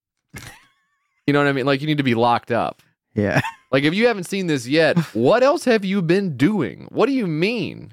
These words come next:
Speaker 1: you haven't
Speaker 2: I
Speaker 1: seen this yet?
Speaker 2: somehow haven't seen Rock for Jesus, The Ultimate Comeback.
Speaker 1: This looks interesting. Aaron Driver was once the singer of a rising Christian rock band, Reborn. Now he's struggling with, oh, suicidal thoughts, Jesus, and dealing with the fallout of his band,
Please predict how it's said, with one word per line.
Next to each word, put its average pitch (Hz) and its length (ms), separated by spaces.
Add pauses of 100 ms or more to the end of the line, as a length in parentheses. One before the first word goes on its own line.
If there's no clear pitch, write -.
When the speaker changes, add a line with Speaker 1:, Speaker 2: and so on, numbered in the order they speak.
(300)
Speaker 1:
you 104 120
haven't 87 140
Speaker 2:
I 127 140
Speaker 1:
seen 82 220
this 64 180
yet? 65 220 (240)
Speaker 2:
somehow 120 560
haven't 127 340
seen 160 320
Rock 139 240
for - 120
Jesus, 131 600
The 90 80
Ultimate 95 400
Comeback. 95 480 (800)
Speaker 1:
This 147 180
looks 208 160
interesting. 127 400
Aaron 165 300
Driver 135 440
was 107 280
once 131 340
the - 180
singer 120 380
of 98 160
a 98 80
rising 127 560
Christian 127 380
rock 110 260
band, 101 400
Reborn. 101 680
Now 143 360
he's 127 180
struggling 147 460
with, - 340
oh, 95 220
suicidal 131 520
thoughts, 117 440
Jesus, 127 500
and 120 180
dealing 170 300
with 147 120
the 127 100
fallout 139 480
of 117 120
his 107 220
band, 107 580